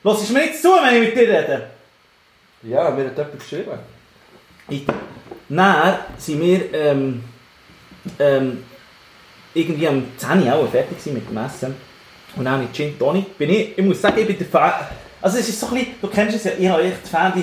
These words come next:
Speaker 1: hochgehalten. Ich bin wirklich vorab, habe gesagt, hier, wir machen richtig Filmriss. Und ich habe einfach schon, <laughs> und ich, ich habe einfach schon vorher gesagt,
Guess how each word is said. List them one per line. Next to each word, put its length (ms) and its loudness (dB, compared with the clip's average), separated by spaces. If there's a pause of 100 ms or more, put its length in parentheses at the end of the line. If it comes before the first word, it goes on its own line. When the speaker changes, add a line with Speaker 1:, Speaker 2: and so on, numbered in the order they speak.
(100)
Speaker 1:
hochgehalten. 560 -6
Ich 80 -10
bin 120 -8
wirklich 240 -6
vorab, 560 2 (240)
habe 160 -2
gesagt, 400 0 (240)
hier, 280 2 (840)
wir 300 2
machen 500 0
richtig 360 -4
Filmriss. 640 -2 (200)
Und 100 2
ich 80 4
habe 120 2
einfach 200 4 (360)
schon, 100 -6
<laughs> 80 0
und 60 6
ich, 40 8
ich 160 2
habe 100 4
einfach 260 2
schon 120 -2
vorher 300 2
gesagt, 200 -2